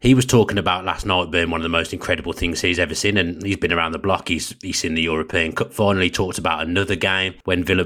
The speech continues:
when Villa beat Liverpool in seventy-six, possibly, I, I think it was, and it was five one, and he can remember looking at Emlyn Hughes' face and just the, the shock on him. I don't think we'll ever see a game like that ever again, Greg.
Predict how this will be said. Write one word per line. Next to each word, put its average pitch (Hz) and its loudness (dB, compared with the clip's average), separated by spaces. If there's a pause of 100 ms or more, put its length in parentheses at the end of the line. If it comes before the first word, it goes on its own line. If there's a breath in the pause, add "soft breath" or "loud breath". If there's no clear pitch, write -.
when 92 -2
Villa 90 2
beat 90 2
Liverpool 92 -2
in 82 -4
seventy-six, - -4
possibly, 101 -2
I, - -6
I 101 -6
think 98 -4
it 104 -6
was, 98 0
and 98 -2
it - -6
was 82 -6
five 87 2
one, 92 2
and 90 0
he 85 0
can 92 -4
remember 85 0
looking 85 -4
at - -12
Emlyn 87 -2
Hughes' 82 -4
face 90 -2
and 87 -4
just 82 -8
the, - -8 (380 loud breath)
the - -4
shock - 2 (380 loud breath)
on 98 0
him. 131 2 (600 loud breath)
I 143 2
don't 190 4
think 156 4
we'll - 2
ever 123 2
see 90 2 (400)
a 98 -6
game 90 0
like 85 0
that 87 -2
ever 92 0
again, 82 0
Greg. 82 -2